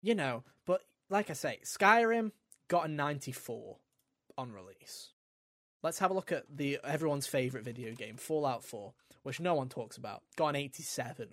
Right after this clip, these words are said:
right? I don't think it's gonna be Skyrim. I don't,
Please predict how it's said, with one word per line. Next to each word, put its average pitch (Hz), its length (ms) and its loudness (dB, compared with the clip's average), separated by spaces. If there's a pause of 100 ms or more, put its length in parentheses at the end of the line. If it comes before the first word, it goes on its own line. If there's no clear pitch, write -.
right? 117 220 -14 (1080)
I 190 100 6
don't 208 240 2
think 165 240 -2
it's - 100 -10
gonna 123 160 -6
be 110 80 -14
Skyrim. - 480 -14 (1200)
I 165 120 6
don't, 170 280 0